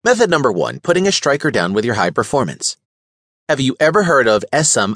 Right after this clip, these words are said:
Al-Hadari? Essam Al-Hadari is an Egyptian goalkeeper. At the time of writing, he plays for the Egyptian Premier League club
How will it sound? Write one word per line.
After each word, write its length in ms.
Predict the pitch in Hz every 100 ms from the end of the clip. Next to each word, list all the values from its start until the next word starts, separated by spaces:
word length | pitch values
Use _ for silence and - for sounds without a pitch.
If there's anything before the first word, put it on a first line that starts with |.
| -
Al-Hadari? 680 | 117 131 135 151 123 67 - _ _ _ _ _ -
Essam 280 | 220 - 190
Al-Hadari 560 | 156 131 104 92 76
is 160 | 82 95
an 100 | 107
Egyptian 460 | 101 110 107 127 113
goalkeeper. 560 | 104 101 87 76 - _ _ _ _
At 120 | 117
the 60 | 98
time 240 | 87 101
of 80 | 101
writing, 300 | 95 80 107
he 120 | 107
plays 300 | 107 107 98
for 60 | 107
the 180 | 98 87
Egyptian 460 | 80 104 - 143
Premier 380 | 131 120 92 110
League 180 | 117 107
club 300 | - 95 170